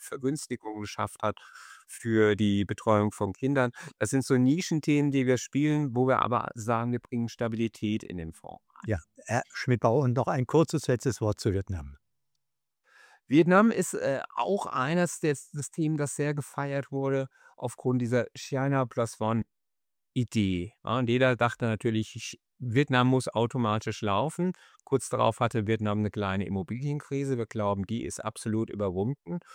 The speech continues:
Speaker 1: Und was die eigentliche Überraschung war, war der neue Präsident, der früher in der Antikorruptionseinheit des Staates gearbeitet hat und dort, äh, sehr,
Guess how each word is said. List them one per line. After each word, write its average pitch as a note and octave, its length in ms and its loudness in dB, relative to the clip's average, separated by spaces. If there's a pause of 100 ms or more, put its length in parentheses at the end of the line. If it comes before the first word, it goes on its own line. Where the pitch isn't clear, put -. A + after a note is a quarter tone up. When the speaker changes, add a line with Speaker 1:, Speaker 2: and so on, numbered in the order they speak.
(460)
Speaker 1:
Und B2 380 6
was G#2+ 340 -2
die - 140 -2
eigentliche C3+ 440 2
Überraschung A#2+ 640 0
war, A#2 300 4 (320)
war G#2 180 4
der A2+ 140 0
neue A2 280 4
Präsident, G#2+ 800 -4
der A2 80 0
früher A#2+ 460 0
in G2+ 100 -2
der G2 280 -2
Antikorruptionseinheit B2 1700 -2 (240)
des A#2+ 80 -6
Staates A#2+ 460 -2
gearbeitet A#2+ 640 0
hat B2 200 -4
und G#2 180 -2
dort, G#2 480 2
äh, - 140 -6
sehr, G#2 400 0